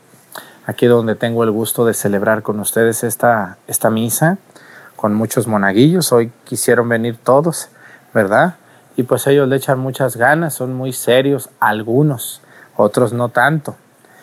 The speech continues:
pero le están echando ganas. Vamos a pedirle a Dios que nos ayude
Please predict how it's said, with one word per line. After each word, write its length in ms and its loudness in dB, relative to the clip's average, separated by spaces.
pero 380 2
le 140 -4
están 280 -2
echando 400 -4
ganas. 320 -2
Vamos 340 0
a 40 -2
pedirle 380 0
a 60 0
Dios 300 -2
que 280 -6
nos 240 -8
ayude 560 0